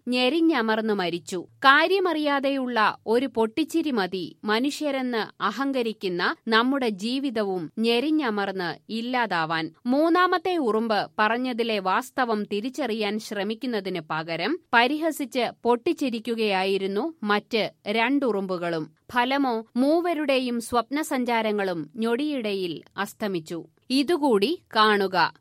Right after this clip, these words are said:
ലോക്ഡൗൺ മൂലം വരുമാനം വളരെ കുറഞ്ഞിട്ടും സർക്കാർ ഖജനാവുകളൊന്നും കാലിയാവുന്നില്ല. എന്താണ് കാരണം? ഉദ്ഘാടന മാമാങ്കങ്ങൾക്കും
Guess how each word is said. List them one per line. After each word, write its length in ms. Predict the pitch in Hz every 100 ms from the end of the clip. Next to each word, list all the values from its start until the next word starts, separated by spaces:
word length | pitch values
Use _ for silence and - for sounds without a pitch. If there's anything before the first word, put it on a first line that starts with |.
| -
ലോക്ഡൗൺ 560 | 247 285 285 349 370 339
മൂലം 360 | 311 277 262
വരുമാനം 560 | 247 233 262 294 294 277
വളരെ 320 | 226 220 277
കുറഞ്ഞിട്ടും 680 | 285 233 214 208 165 190 285
സർക്കാർ 520 | 285 262 247 294 320 320
ഖജനാവുകളൊന്നും 1000 | 254 254 262 254 254 240 226 208 220 302 262
കാലിയാവുന്നില്ല. 960 | 214 247 262 208 190 190 175 170 165 - -
എന്താണ് 600 | 233 277 269 190 190 320
കാരണം? 580 | 214 190 180 175 175 - _
ഉദ്ഘാടന 600 | 277 277 - 330 349 330 330
മാമാങ്കങ്ങൾക്കും 1080 | 277 262 262 269 262 254 233 214 226 320